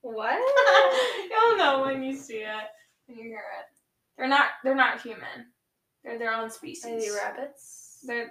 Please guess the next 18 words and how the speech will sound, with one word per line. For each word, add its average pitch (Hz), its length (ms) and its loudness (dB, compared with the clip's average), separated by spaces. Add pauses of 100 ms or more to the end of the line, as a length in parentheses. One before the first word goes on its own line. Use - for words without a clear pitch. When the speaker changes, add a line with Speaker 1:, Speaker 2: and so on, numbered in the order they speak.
Speaker 2:
no. - 140 -12 (440)
Speaker 1:
Bunnies? 233 200 -8 (240)
Speaker 2:
They're 330 100 -8
not 233 240 -2
real. - 300 -12 (1400)
<laughs> - 120 -6 (1000)
Speaker 1:
So - 80 -8
they're 233 160 -2
not 220 220 -4
dwarves 196 560 -10
then? - 220 -12 (160)
Speaker 2:
Correct, - 440 -12
sure. - 320 -18 (880)
<laughs> - 840 -12
Speaker 1:
Bunch 285 300 4
of 311 140 -4
little - 300 0
people 294 480 -10